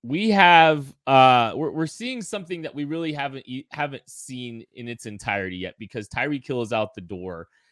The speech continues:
And that means that a lot of things are gonna change, uh, about this, about this passing offense. Eric Bieniemy kind of alluded a, a little bit to some, you know, some changes that, you know, the Cardinals aren't gonna completely understand what they're seeing,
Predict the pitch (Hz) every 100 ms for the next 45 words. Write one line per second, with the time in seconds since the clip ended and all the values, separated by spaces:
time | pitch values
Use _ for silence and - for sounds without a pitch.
0 | _ _ 113 113 113 113 110 123 143 131
1 | 123 120 107 113 104 101 120 131 143 120
2 | - 113 110 104 101 - _ _ _ 120
3 | 110 127 113 - 123 117 110 107 - -
4 | 107 98 - 107 110 95 101 - 123 107
5 | 104 110 113 117 107 - 110 101 98 95
6 | 85 87 87 _ 101 - 139 135 120 120
7 | 117 110 120 110 104 101 104 104 - 110
8 | 110 110 98 - - - 98 104 101 98
9 | - 101 107 104 101 98 92 - _ _
10 | _ 110 107 110 104 147 151 160 131 -
11 | 113 131 113 - 117 - - 113 113 110
12 | - 107 104 101 - 104 - 104 104 113